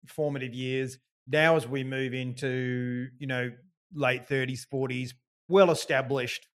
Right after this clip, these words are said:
lifestyles, in a relationship, any other variances to that? Maybe if you're not hooked into technology as a kid, it's something that you were introduced to five, ten years ago. Is there anything that differs as you get older?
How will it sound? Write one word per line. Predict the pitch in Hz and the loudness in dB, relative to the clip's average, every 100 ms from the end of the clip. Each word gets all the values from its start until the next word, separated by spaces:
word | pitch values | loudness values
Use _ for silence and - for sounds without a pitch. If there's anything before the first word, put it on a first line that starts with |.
| _ - | _ -2
lifestyles, | 139 127 131 - 139 123 123 123 135 123 - _ _ | 2 4 4 2 0 2 2 2 0 -4 -10 _ _
in | 170 160 | 0 2
a | |
relationship, | 135 131 127 127 127 143 127 - 135 123 - _ _ 175 | 2 2 2 2 0 -4 -6 -4 -4 -4 -6 _ _ -2
any | 170 | 2
other | 156 151 156 151 113 - _ - | 4 6 8 6 4 -6 _ -14
variances | 135 110 151 151 165 165 - 185 | -6 2 4 6 4 0 -2 -4
to | - 175 | -2 2
that? | 170 233 - - | 2 2 -6 -6
Maybe | 151 156 | -2 -2
if | 156 135 | -2 -4
you're | |
not | 131 139 147 151 - - 190 | -6 -2 -2 -2 -6 -14 -8
hooked | 170 - | -6 -4
into | 156 139 131 123 - - | -4 -4 -4 -6 -10 -10
technology | 165 - 139 131 135 127 127 | -8 -6 -6 -6 -6 -6 -6
as | 117 | -6
a | 113 | -8
kid, | - 165 160 135 - _ _ | 0 4 4 2 -6 _ _
it's | 143 - | -14 -8
something | 151 139 123 | -6 -6 -6
that | 120 - _ | -6 -10 _
you | 180 143 | -12 -4
were | 139 | -4
introduced | 131 127 117 131 127 | -2 -6 -6 -6 -6
to | - 123 | -6 -6
five, | 135 127 127 | 0 0 0
ten | - 117 | -2 -2
years | 139 139 | 0 2
ago. | 143 147 147 127 _ - | 4 4 4 -2 _ -6
Is | 131 | 2
there | 165 | 4
anything | 165 151 139 - _ - 131 104 | 4 2 -2 -8 _ -16 -16 0
that | 160 117 | 0 0
differs | - 147 220 254 202 - - | -2 -2 0 0 -4 -14 -10
as | 160 151 | -6 -4
you | 147 | -2
get | 139 | 4
older? | 143 165 277 | 4 4 2